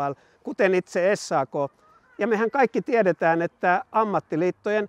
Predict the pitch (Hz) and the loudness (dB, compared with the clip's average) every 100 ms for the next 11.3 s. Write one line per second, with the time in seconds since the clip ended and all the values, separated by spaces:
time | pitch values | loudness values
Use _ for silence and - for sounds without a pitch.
0 | - _ 226 240 247 196 170 165 - 180 | -10 _ 2 2 2 0 0 -2 -4 -8
1 | - _ _ - 208 180 - 190 190 175 | -10 _ _ 2 4 4 -2 2 4 4
2 | 185 196 - 165 147 143 147 - 175 170 | 4 2 2 0 0 0 -4 -2 0 2
3 | 127 117 113 - 165 143 - 120 - - | 0 -2 -8 -4 0 0 -2 -12 -16 -20
4 | _ _ _ _ _ _ _ 156 196 185 | _ _ _ _ _ _ _ 2 6 6
5 | 170 160 151 143 156 143 135 151 143 - | 6 4 4 2 -2 -4 -2 0 0 -4
6 | - 156 165 170 151 131 135 156 139 - | -2 4 4 4 -2 -2 -4 -2 -2 0
7 | 170 147 _ _ _ - 160 - 175 - | -2 -2 _ _ _ -6 -2 4 4 4
8 | 151 185 208 180 147 - 170 202 202 180 | 0 2 6 6 4 2 2 6 8 6
9 | 165 165 156 180 151 - _ - 160 180 | 4 2 0 -2 -6 -10 _ 2 4 6
10 | 185 180 180 - - 156 175 170 - 185 | 6 4 2 -2 -4 0 0 -2 -2 0
11 | 185 - | 0 -2